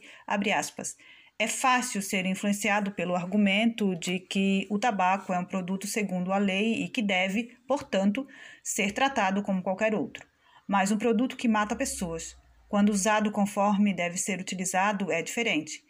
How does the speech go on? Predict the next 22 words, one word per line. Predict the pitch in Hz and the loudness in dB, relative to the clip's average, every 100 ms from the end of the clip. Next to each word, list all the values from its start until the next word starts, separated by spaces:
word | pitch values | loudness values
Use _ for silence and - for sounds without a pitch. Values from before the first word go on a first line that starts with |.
| - - | -20 -8
Ninguém | 214 226 269 294 | 0 2 4 4
deveria | 240 202 202 214 | 4 2 0 0
ter | 208 185 | -2 -2
a | |
permissão | 190 196 202 - 214 | 0 0 2 2 0
de | 202 | 2
lucrar | 202 202 196 185 190 - | 0 -2 0 2 0 -4
desta | 175 180 202 | -6 -2 0
maneira", | 214 190 151 151 | 0 0 -2 -6
fecha | 185 - 170 | -8 -4 -4
aspas. | 143 - 135 - _ _ _ _ _ _ - - _ _ - | -4 -8 -12 -12 _ _ _ _ _ _ -20 -20 _ _ -4
Espere | 240 - 262 247 | -4 0 2 4
um | 285 | 2
minuto. | 339 262 190 - 147 135 | 4 4 2 0 -8 -6
As | 202 202 | -4 -2
pessoas | 214 202 247 269 214 | -2 -2 2 2 2
não | 190 | 2
consomem | 185 175 220 240 214 | 0 -2 2 2 2
tabaco | 196 165 165 - 196 | 0 2 2 2 -2
de | - | -4
forma | - 185 202 | 0 4 4
voluntária? | 165 156 156 175 208 247 185 | 2 -4 -2 2 2 2 0